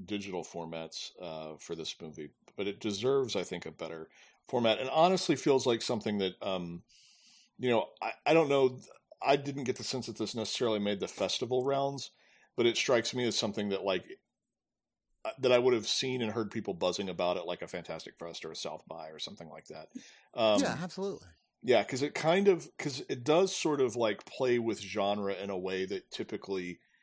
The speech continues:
Speaker 1: film fests like to program. They like to program those kind of movies that, that are international movies that begin to sort of, like, smear the lines of whether something's an action movie or a comedy or a satire or whatever. Um, yeah, this is, this was pretty good.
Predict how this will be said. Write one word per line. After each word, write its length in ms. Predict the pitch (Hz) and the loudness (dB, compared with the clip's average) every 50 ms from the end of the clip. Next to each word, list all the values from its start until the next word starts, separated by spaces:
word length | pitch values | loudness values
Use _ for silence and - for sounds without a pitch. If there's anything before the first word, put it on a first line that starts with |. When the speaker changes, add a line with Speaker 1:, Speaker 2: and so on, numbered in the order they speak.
| _ _ _ _ - - | _ _ _ _ -20 -16
Speaker 1:
film 340 | - - - 127 117 117 117 | -14 -2 2 2 2 2 4
fests 300 | - 131 117 - - 117 | 2 2 2 2 2 2
like 200 | 110 104 101 - | 2 0 0 -2
to 80 | - 92 | -10 -12
program. 640 | - - 101 95 101 104 110 110 117 123 127 127 - _ | -6 -4 -2 -2 -2 -2 -2 -2 -2 -4 -6 -10 -12 _
They 80 | - 107 | -2 0
like 160 | 104 101 95 | 0 0 0
to 80 | - 107 | -2 -6
program 400 | - - 101 95 101 101 101 101 | -4 -4 -4 -2 -2 -4 -4 -4
those 160 | 107 104 - | -4 -6 -6
kind 160 | - - 117 113 | -6 -6 -6 -4
of 60 | 113 | -4
movies 300 | 113 110 113 117 107 - | -4 -2 -2 -4 -2 -4
that, 140 | 120 101 - _ | -6 -8 -8 _
that 100 | - 110 | -6 -4
are 120 | 107 107 98 | -4 -4 -4
international 520 | 127 120 110 110 107 104 101 - 113 98 | -4 -4 -2 0 0 0 -2 -2 -6 -6
movies 260 | 95 95 95 98 92 95 | -6 -6 -8 -8 -8 -8
that 140 | 101 92 | -10 -10
begin 300 | 95 98 92 101 101 98 95 | -10 -12 -8 -8 -8 -8 -8
to 180 | - 95 98 | -8 -10 -8
sort 220 | 95 - - 107 101 | -8 -8 -8 -6 -6
of, 80 | 92 92 | -6 -6
like, 220 | 98 90 85 - _ - - - _ _ _ _ _ _ _ | -6 -6 -6 -8 _ -20 -20 -20 _ _ _ _ _ _ _
smear 460 | - - - - 123 113 110 110 107 | -2 -2 0 0 0 0 0 2 2
the 80 | 104 101 | 2 2
lines 500 | 92 92 92 92 92 95 92 90 90 - | 2 2 2 2 2 0 -2 -4 -4 -4
of 180 | 90 85 80 85 87 90 92 _ _ _ _ | -6 -6 -6 -10 -14 -16 -16 _ _ _ _
whether 240 | 98 101 98 92 92 | -4 -2 -2 -2 -2
something's 380 | 85 - 92 90 95 87 80 80 | -4 -4 -6 -8 -8 -12 -12 -12
an 80 | 87 - | -12 -8
action 320 | - - - - - 120 101 | -4 -4 -4 -4 -4 -8 -8
movie 240 | 90 90 85 82 | -8 -8 -8 -8
or 140 | 82 82 82 | -8 -8 -10
a 40 | 85 | -12
comedy 420 | - - 104 101 98 95 90 85 | -8 -4 -4 -2 -2 -2 -4 -6
or 120 | 82 85 85 | -8 -8 -10
a 40 | 85 | -8
satire 560 | - - 98 95 92 - 87 87 87 87 87 | -6 -4 -4 -4 -4 -6 -8 -10 -10 -12 -12
or 80 | 87 90 | -12 -12
whatever. 320 | 95 95 92 90 92 90 - - - - - - - _ _ | -12 -12 -12 -12 -14 -14 -14 -18 -20 -20 -20 -20 -20 _ _
Um, 440 | - 117 113 110 107 104 98 95 92 - _ _ - - _ _ _ _ | 2 4 4 4 4 2 -2 -4 -6 -10 _ _ -20 -20 _ _ _ _
yeah, 120 | 185 196 | 6 6
this 220 | 180 202 208 - | 8 6 4 2
is, 140 | 254 208 - - | 0 -2 -4 -2
this 180 | - 240 233 - | -2 -2 0 0
was 100 | 311 - | -2 -2
pretty 260 | - - - 226 175 135 | -2 -4 0 2 2 2
good. 320 | 123 113 107 110 107 - | 2 2 2 2 0 -2